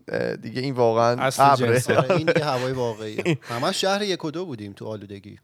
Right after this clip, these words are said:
Speaker 1: آره، خیلی وضعیت خراب بود. اه، من چند شب پیش، دو س-، دو سه شب پیش بود، مثلاً سه اینا بیدار شدم، اومدم آب بخورم، بعد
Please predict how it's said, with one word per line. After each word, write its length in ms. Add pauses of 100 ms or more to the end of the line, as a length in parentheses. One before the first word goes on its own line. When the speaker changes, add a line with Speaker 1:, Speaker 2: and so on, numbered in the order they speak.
Speaker 1:
آره، 440
خیلی 640
وضعیت 480
خراب 360
بود. 300 (520)
اه، 300
من 440 (680)
چند 240
شب 160
پیش، 220
دو 100
س-، 140
دو 180
سه 140
شب 180
پیش 240
بود، 160 (100)
مثلاً 220
سه 220
اینا 300
بیدار 280
شدم، 440
اومدم 320 (260)
آب 240
بخورم، 420 (120)
بعد 200